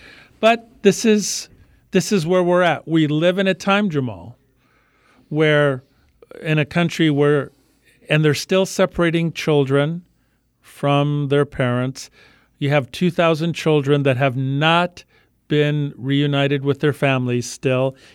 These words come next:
even though a judge in California ordered the Trump administration to reunite children under five within,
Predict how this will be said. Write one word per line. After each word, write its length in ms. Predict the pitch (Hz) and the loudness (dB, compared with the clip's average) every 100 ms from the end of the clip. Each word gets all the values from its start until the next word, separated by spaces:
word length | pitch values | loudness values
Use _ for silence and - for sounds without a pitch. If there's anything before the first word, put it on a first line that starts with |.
| _ | _
even 280 | 143 139 160 | -6 -2 0
though 160 | 160 165 | 2 2
a 80 | |
judge 640 | 151 180 190 180 151 - - _ _ _ _ _ _ _ _ _ _ _ - | 0 0 2 2 -2 -10 -16 _ _ _ _ _ _ _ _ _ _ _ -4
in 140 | 151 | -4
California 640 | - 160 160 - 185 180 | 0 0 0 0 0 2
ordered 720 | 175 - 160 180 190 190 147 - - | -2 -2 0 2 2 2 0 -8 -14
the 600 | 127 151 147 147 143 131 | -4 0 2 2 0 -2
Trump 300 | - 170 170 | -2 -2 0
administration 800 | 170 170 156 - 165 151 - 143 | -2 0 -2 -2 0 0 -2 -6
to 160 | - 139 | -4 -4
reunite 680 | 131 156 175 180 175 170 | -2 0 2 2 2 0
children 460 | - 165 165 170 170 | -2 0 0 0 -2
under 300 | 156 160 160 | -2 -2 -2
five 760 | - 175 180 151 135 135 131 | -2 0 2 2 0 -2 -6
within, 800 | 247 135 135 147 143 139 135 127 | -6 -4 -2 -2 -2 -2 -4 -8